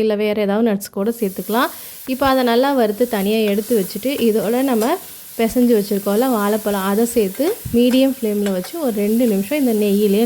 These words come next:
நல்லா வதக்கிக்குவோம். இப்போ இந்த மாதிரி நெய்யில் நல்லா வதக்கும் போது நல்லா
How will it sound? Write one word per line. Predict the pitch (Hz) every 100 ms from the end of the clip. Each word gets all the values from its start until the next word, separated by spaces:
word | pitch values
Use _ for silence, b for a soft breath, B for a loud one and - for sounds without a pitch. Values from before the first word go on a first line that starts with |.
| 220
நல்லா | 185 202 214
வதக்கிக்குவோம். | 185 196 202 185 190 240 381 B B B B -
இப்போ | -
இந்த | 277 269
மாதிரி | 302 349
நெய்யில் | 269 254 277 262
நல்லா | 202 202 247
வதக்கும் | 196 208 240 214
போது | 214 262
நல்லா | 202